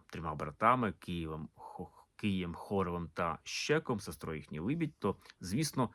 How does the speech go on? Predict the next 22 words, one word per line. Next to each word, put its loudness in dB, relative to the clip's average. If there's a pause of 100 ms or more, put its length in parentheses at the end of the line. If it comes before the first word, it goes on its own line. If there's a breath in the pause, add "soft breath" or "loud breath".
(160 loud breath)
династія 6
місцева 4
була. 4 (420 loud breath)
Але 4
проблема 4
в 0
тому, 2
що -4 (240 soft breath)
ми 6
про 2
неї, 4 (220)
ну, 4
нічого 4
не -4
знаємо. -6 (400 soft breath)
Виключно, 6
що -2
Длугош 4
каже, 2
були 2
ще 0
Києвичі. -2